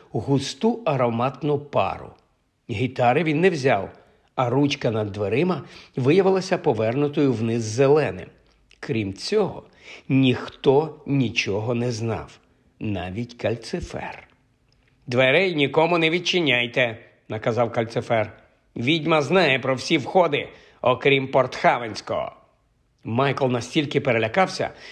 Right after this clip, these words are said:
що приніс з надвору якісь дошки і хрест-навхрест забив ними двері. Потім він нарешті взявся за дослідження закляття, того, що віддала їм міс Ангоріан. Десь за півгодини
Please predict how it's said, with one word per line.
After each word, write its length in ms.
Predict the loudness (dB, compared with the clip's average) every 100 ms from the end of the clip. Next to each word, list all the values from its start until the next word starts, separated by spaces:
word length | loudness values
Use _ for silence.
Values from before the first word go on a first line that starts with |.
| -8
що 240 | 2 2
приніс 380 | 4 2 2 0
з 120 | 2
надвору 440 | 0 2 2 4 2
якісь 340 | 2 -2 -2
дошки 480 | 4 4 4 -2 -8 -10 -14 -2
і 100 | -2
хрест-навхрест 960 | 0 2 2 2 -2 2 2 2 0 0
забив 480 | 2 2 4 2
ними 260 | 4 4 2
двері. 420 | 4 4 4 -2 -12 _ _ _ _ 0
Потім 360 | 2 2 0
він 120 | 0 2
нарешті 500 | 0 -2 -4 -8 -10 -20 -12
взявся 680 | -6 -2 2 2 0 2 2
за 200 | 2 -2
дослідження 760 | 0 -4 -4 -4 0 0 2 0
закляття, 760 | -2 -2 0 0 -2 -6 -8 -8 _ _ _ -4
того, 320 | 2 2 0 -4
що 340 | -2 0 -2
віддала 440 | -4 0 2 4 2
їм 200 | 0 0
міс 220 | -2 -2
Ангоріан. 540 | 0 4 4 2 -6 -14 -20 _ _ _ _ -6
Десь 260 | -4 -2
за 120 | -4
півгодини 680 | -2 -2 -2 -2 0 0 -2